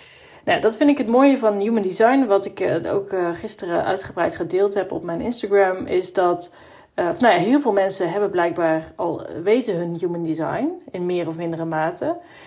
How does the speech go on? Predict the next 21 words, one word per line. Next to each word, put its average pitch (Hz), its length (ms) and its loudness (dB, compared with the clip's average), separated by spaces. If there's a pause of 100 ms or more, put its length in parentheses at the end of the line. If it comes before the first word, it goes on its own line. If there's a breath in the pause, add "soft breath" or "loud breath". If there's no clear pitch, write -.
(300 loud breath)
En 208 360 0
het 202 180 -4
mooie 254 340 4
is, 180 220 -2
is 196 100 -2
dat, 196 380 -2 (500)
nou, 196 220 0
ik, 196 280 -2
wat 208 120 0
ik 208 80 -6
gisteren - 380 -6
ook 226 160 -2 (140)
beschreef, - 380 -6
is - 100 -12
dat 208 240 -2
doordat 208 280 2
ik 208 80 -8
mezelf 226 360 2
beter 208 260 4
leer 170 200 -2
kennen, 285 500 2